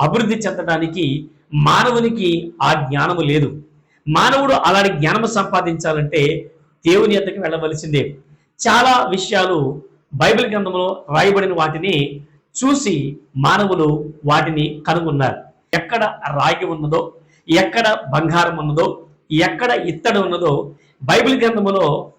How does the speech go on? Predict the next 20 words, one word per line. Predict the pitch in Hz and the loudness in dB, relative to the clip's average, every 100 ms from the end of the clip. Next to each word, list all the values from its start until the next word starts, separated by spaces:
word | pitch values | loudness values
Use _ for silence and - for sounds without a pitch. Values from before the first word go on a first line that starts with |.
| 170 | -2
పురాతన | 185 220 226 214 | 2 2 2 -2
కాలపు | 208 190 180 165 135 - | 0 -2 0 -2 -6 -4
ధర్మశాస్త్ర | 151 165 196 202 190 170 | 0 0 0 -2 -2 -4
గ్రంథాలు | 165 156 175 | -4 -2 -2
రాయబడ్డాయి. | 190 151 156 151 135 - - _ _ 160 | -2 -4 -2 0 0 -2 -10 _ _ 0
అది | 185 | 2
చూసి | 202 - - 302 302 | 0 -2 0 2 2
తెలుసుకుని | 294 - 202 - 220 | 0 2 2 2 0
వెళ్ళి | 196 175 180 180 139 - - - _ | 0 0 0 0 0 -6 -16 -20 _
వాళ్ళు | 151 170 185 | 0 2 2
అలాగూ | - 143 196 226 240 226 | 2 2 4 2 2 0
చేసి | 208 | 0
అనేక | 151 165 196 190 | 0 0 0 -2
మంది | 165 156 151 131 - _ _ | -6 -2 -2 -2 -8 _ _
ఆ | 147 147 147 | 0 0 2
గనులను | 185 214 196 | 2 2 0
కనిపెట్టారు. | - 170 185 170 156 202 - - _ _ _ _ 135 | -2 -4 -4 -2 0 0 -2 -12 _ _ _ _ -4
దేవుని | 123 208 262 269 247 | 2 4 4 2 0
వాక్యము | 220 151 180 - 196 170 196 - - | 0 2 0 0 -2 -2 -4 -8 -8
జ్ఞానము, | 131 151 165 156 135 | 0 0 0 -2 -4